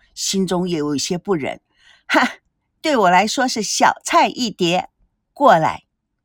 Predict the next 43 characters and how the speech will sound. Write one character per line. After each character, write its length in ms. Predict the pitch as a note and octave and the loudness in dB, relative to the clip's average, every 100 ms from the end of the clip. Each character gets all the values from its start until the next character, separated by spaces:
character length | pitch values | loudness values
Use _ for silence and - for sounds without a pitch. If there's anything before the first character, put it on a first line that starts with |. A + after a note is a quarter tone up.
| _ | _
本 180 | B3 A3 | -2 0
姑 160 | G#3+ E4 | 0 0
娘 240 | A#3+ G3+ - | 0 -2 -6
亲 340 | - G4+ G4+ | -6 -4 -6
授 300 | - F4+ G#3 | -2 -2 -2
天 280 | - A3+ G3+ | -4 -6 -4
机， 280 | F#3 F#3+ - _ _ - | -4 -8 -10 _ _ -10
你 100 | B2+ | -10
放 240 | - F3+ | -4 -4
心， 300 | D#3 D#3+ D3+ _ - _ | -2 -6 -8 _ -20 _
只 320 | - F3 A#3 | -4 0 0
会 240 | C4+ F4 A#3+ | 2 0 0
把 160 | F#3+ | -2
她 160 | - A#3+ | -2 -4
的 80 | A#3 | -2
心 300 | - C4 A#3 | -2 -2 -4
拿 180 | A3+ | -4
出 220 | B3+ - C#4+ | -8 -6 -6
来 200 | A3 G#3+ | -6 -6
交 300 | - D#4+ D#4 | 2 6 6
给 180 | - A3 | 4 0
你， 280 | A3+ C#3 - - - - | 0 -2 -6 -20 -20 0
不 320 | F3+ A3 D#4+ | 4 4 4
会 220 | G4+ B3 | 2 0
伤 240 | - C#4 | 2 2
害 160 | C4+ G#3 | 2 0
她 200 | G3 F#3+ | 0 -4
的。 200 | E3+ - _ _ _ _ _ _ _ _ | -6 -14 _ _ _ _ _ _ _ _
”“我， 320 | C#4+ C#4 G#3 - _ _ _ _ _ _ _ | -2 0 0 -4 _ _ _ _ _ _ _
我 160 | A#3 A3+ | -2 -2
可 260 | - - D4+ | -2 -4 -2
以 140 | C#4+ | 0
相 240 | - C#4 | 0 0
信 180 | C4+ C#4 | 2 0
你 140 | F#3+ D3+ | 0 0
吗 280 | E3 F3 _ _ _ _ _ _ _ _ _ - | -2 -4 _ _ _ _ _ _ _ _ _ -12
？”“无 240 | F#3+ A#3 | -4 -2
论 200 | D4 D4+ | 2 2
我 140 | E3 C#3+ | 2 -2
做 220 | - C4 | -2 -2
了 80 | G3 | -2
什 260 | - C3 | -4 -4
么， 200 | G3 - | -4 -6